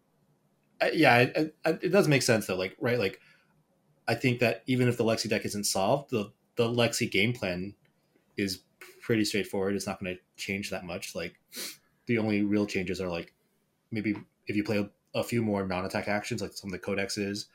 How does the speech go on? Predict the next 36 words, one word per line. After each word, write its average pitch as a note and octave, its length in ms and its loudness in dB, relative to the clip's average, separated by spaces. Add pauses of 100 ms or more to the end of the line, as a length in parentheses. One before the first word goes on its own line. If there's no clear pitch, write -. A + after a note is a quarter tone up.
(360)
or G2+ 220 -2
the F#2 140 -10
laces F#2 640 -4
or, F2 400 -6
um, D#2+ 460 -12
premeditate, G#2+ 580 -2 (960)
so - 140 -2
that G2+ 160 0
you G#2 80 -6
can A2 240 -6 (120)
set G2 200 -2
up G2 100 -8
these G2 180 -2
six - 140 -4
card - 200 -6
hands B2+ 340 0
a - 20 0
little A#2+ 160 2
bit - 40 -6
more A#2 100 -2
comfortably, A#2+ 800 2 (640)
um, F#2 280 -6
not F#2+ 100 -4
have F#2+ 100 -2
the F#2+ 40 -10
pitch A#2+ 180 -4
attack B2 200 0
a - 240 -10
little B2+ 220 0
bit A#2+ 240 2
as A#2+ 140 -4
much - 460 -6 (220)
or A2 140 -2
as G#2+ 160 -4
much. A#2+ 420 -6
Um, F#2 540 -4